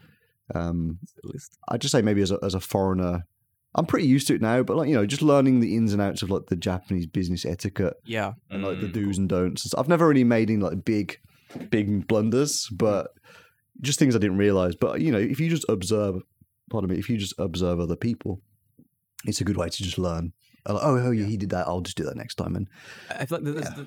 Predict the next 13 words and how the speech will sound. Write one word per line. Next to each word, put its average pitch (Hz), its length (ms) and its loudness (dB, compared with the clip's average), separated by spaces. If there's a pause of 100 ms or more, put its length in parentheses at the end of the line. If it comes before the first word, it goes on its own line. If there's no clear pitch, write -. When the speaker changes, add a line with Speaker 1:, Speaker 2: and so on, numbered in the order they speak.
Speaker 2:
the, 131 80 -4
the, 117 200 -6
we 180 160 0
met, 123 220 0
like, 113 120 -4
in 120 60 -2
a 110 40 -2
really 113 140 -2
weird 104 240 -2
way. 104 200 -4
So - 160 -6
basically, 110 480 -2 (380)
um, 104 380 0